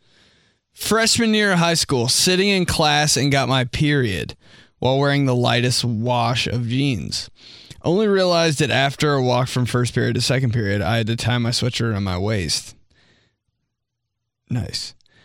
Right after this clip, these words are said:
"I asked my teacher if I could go to the bathroom. She said no. I asked again. She said no. Sit down." I looked at her and said, "Would you like to see the period mess I'm dealing with, or can I go to the bathroom?" So needless to say, I went to the bathroom and there was no saving those jeans.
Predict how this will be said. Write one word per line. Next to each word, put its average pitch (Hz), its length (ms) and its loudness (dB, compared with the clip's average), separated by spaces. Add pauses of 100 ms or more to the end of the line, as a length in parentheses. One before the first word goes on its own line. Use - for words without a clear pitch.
(160)
"I 135 120 2
asked 135 360 2
my 165 120 2
teacher 143 240 0
if 135 80 0
I 131 100 2
could 120 100 0
go 127 120 2
to 123 60 -2
the 120 80 0
bathroom. 123 360 0
She 117 160 0
said 110 240 0
no. 113 320 0
I 101 220 0
asked 120 180 -2
again. 123 220 0
She 120 160 0
said 117 220 0
no. 113 260 0
Sit 117 240 -2
down." 107 240 -2
I 98 80 -4
looked 120 180 -2
at 123 60 0
her 131 40 0
and 127 160 0
said, 110 280 -2
"Would 98 280 -2
you 123 120 0
like 123 160 0
to 131 120 -4
see 123 340 0
the 104 120 -2
period 117 460 -2
mess 120 260 -2
I'm 117 140 0
dealing 123 300 0
with, 139 180 0
or 127 160 -2
can 120 160 -2
I 123 80 0
go 120 80 0
to 117 40 0
the 107 80 -2
bathroom?" 110 380 -2
So 123 220 -2
needless 123 340 0
to - 60 -4
say, 110 220 0
I 87 100 0
went 104 280 -2
to 123 80 -6
the 123 120 -2
bathroom 104 480 -2
and 98 160 -4
there 98 100 -2
was 98 220 -4
no 98 420 -2
saving 110 580 -2
those 98 200 -6
jeans. - 520 -4